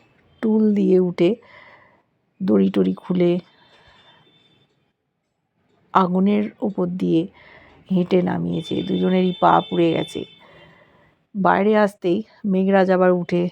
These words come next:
দাঁড়িয়েছিল, কিন্তু পারেনি। ওখানে চলে এসেছিল কিঙ্কর,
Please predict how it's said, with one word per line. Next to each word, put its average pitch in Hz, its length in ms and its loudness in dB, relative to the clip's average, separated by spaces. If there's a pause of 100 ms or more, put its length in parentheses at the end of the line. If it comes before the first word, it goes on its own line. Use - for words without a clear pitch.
(220)
দাঁড়িয়েছিল, 165 640 -4 (380)
কিন্তু 180 540 -4 (500)
পারেনি। 170 480 0 (1500)
ওখানে 185 500 -2 (840)
চলে 196 260 0
এসেছিল 180 540 -4 (440)
কিঙ্কর, 185 460 -2